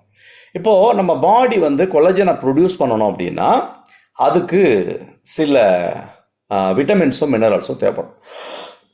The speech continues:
மெயினா, ஆ, வைட்டமின் சி,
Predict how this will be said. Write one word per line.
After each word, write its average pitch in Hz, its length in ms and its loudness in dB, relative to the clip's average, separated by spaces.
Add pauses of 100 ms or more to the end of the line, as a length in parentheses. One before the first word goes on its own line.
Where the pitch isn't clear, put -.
(1000)
மெயினா, 196 560 2 (1120)
ஆ, 104 480 2
வைட்டமின் 185 380 0
சி, - 480 -4